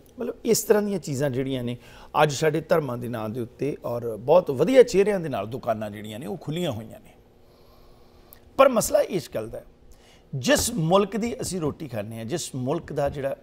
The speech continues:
ਉਹ ਅਸੀਂ ਕਾਨੂੰਨ ਫਾਲੋ ਕਰਦੇ ਹਾਂ, ਜਿਸ ਮੁਲਕ ਨੇ ਸਾਨੂੰ ਜ਼ਿੰਦਗੀ ਔਰ ਆਪਣਾ ਭਵਿੱਖ ਬਣਾਉਣ ਵਾਸਤੇ, ਜੇਕਰ ਅਸੀਂ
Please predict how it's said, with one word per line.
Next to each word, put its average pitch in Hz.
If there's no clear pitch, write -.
ਉਹ 127
ਅਸੀਂ -
ਕਾਨੂੰਨ 139
ਫਾਲੋ 101
ਕਰਦੇ 110
ਹਾਂ, 120
ਜਿਸ 147
ਮੁਲਕ 175
ਨੇ 175
ਸਾਨੂੰ 143
ਜ਼ਿੰਦਗੀ 143
ਔਰ 120
ਆਪਣਾ 107
ਭਵਿੱਖ 117
ਬਣਾਉਣ 127
ਵਾਸਤੇ, 131
ਜੇਕਰ 190
ਅਸੀਂ 196